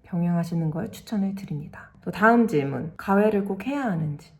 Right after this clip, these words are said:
저는 정말 승무원 준비할 때 돈을 많이 썼던 사람으로서 가외도 했었어요. 당연히 했었겠죠? 정말 굳이입니다. 여러분들의 불안한 마음 잘 알아요. 불안하니까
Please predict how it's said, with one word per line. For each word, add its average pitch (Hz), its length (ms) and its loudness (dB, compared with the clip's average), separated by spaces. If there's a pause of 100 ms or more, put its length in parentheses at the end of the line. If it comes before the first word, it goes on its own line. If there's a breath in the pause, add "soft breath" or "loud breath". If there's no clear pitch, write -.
(140)
저는 226 440 2
정말 185 240 0
승무원 277 380 0
준비할 165 560 -2
때 165 180 -4
돈을 196 300 2
많이 160 220 4
썼던 185 480 -2
사람으로서 185 840 -2
가외도 190 560 -2
했었어요. 175 560 -8
당연히 170 300 -4
했었겠죠? 202 560 -8 (540 loud breath)
정말 254 520 0
굳이입니다. 160 720 -10 (420 soft breath)
여러분들의 214 560 2
불안한 170 400 -2
마음 151 260 -6
잘 - 180 -16
알아요. - 380 -18 (200)
불안하니까 175 800 0